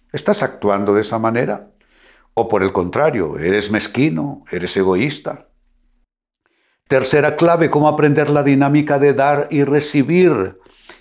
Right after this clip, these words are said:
Sé agradecido. Pero esto más, demuéstralo.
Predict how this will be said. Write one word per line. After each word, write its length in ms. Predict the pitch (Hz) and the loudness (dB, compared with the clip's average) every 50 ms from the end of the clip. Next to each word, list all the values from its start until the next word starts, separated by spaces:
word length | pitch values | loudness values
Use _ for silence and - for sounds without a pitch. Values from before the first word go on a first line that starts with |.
| _ _ _ - | _ _ _ -8
Sé 320 | - - - 160 170 170 | -6 -2 0 2 2 2
agradecido. 840 | 151 131 - 95 92 87 85 80 - - - 85 87 - - - - - _ _ _ _ _ _ _ _ _ _ _ _ _ _ _ _ - | 2 0 -2 -2 -2 -2 -2 -6 -8 -12 -14 -14 -14 -14 -16 -16 -18 -20 _ _ _ _ _ _ _ _ _ _ _ _ _ _ _ _ -4
Pero 160 | 139 127 110 117 113 - - | 0 0 0 0 0 -2 -2
esto 300 | 156 143 - - 131 92 | -2 -2 0 -2 -4 -4
más, 420 | 82 76 - - - - _ _ _ _ _ _ _ _ _ _ _ _ _ | -4 -6 -10 -12 -16 -20 _ _ _ _ _ _ _ _ _ _ _ _ _
demuéstralo. 880 | - 101 95 107 104 101 95 85 80 - - - - - - - - | -8 -2 0 0 2 2 0 0 -2 -6 -10 -14 -16 -18 -18 -20 -20